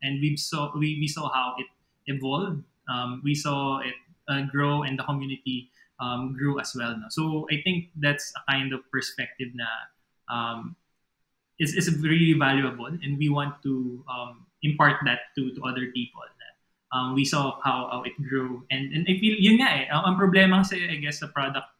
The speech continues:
um, in terms of learning about product, madami namang resources, but it's, it's always purely Western. Um, daming, di ba, daming companies na leading that, but hindi natin ma-contextualize for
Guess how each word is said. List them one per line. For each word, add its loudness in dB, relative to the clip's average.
um, -6
in 2
terms 6
of 2
learning 4
about -2
product, -6
madami 6
namang 2
resources, 0
but -2
it's, -2
it's -2
always 4
purely 4
Western. -2
Um, -4
daming, 4
di 0
ba, -2
daming -2
companies -6
na -6
leading -8
that, -14
but -4
hindi 4
natin 2
ma-contextualize -4
for -6